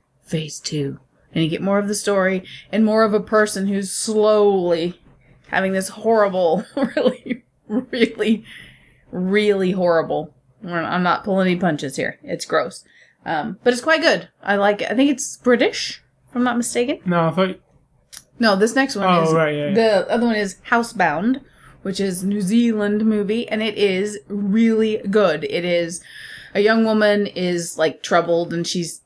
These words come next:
Speaker 1: trouble with the law. She gets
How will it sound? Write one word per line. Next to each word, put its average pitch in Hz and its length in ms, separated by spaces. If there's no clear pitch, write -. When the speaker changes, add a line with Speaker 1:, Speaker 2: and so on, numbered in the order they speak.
Speaker 1:
trouble 185 560
with 190 180
the 190 80
law. 160 400
She - 140
gets 180 440